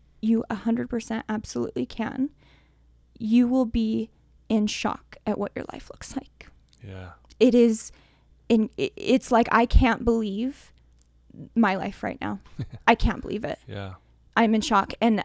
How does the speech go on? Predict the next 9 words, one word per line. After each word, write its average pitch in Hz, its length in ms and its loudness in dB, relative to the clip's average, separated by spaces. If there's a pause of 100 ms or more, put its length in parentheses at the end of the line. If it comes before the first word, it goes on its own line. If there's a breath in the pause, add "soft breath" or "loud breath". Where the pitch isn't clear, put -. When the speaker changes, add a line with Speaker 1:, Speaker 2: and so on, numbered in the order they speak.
Speaker 1:
I, 220 480 4 (640 soft breath)
and 277 240 8
even 320 300 6
if 330 100 2
things 269 580 4
weren't 226 440 0
going 226 460 2
so - 280 4
well, 226 380 2